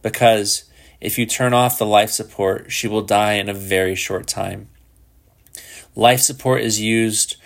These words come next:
for people that, for certain reasons, cannot breathe on their own for a certain period of time,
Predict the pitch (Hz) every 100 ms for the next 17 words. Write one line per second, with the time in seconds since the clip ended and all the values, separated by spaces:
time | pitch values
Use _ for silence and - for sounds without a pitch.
0 | - - - 110 - 117 113 104 104 101
1 | - - - 104 - 127 127 117 107 107
2 | 110 101 101 - - - _ - 120 123
3 | 131 120 113 113 107 104 104 104 104 104
4 | - - 107 95 - 107 90 101 - 104
5 | 98 95 92 - 92 95 92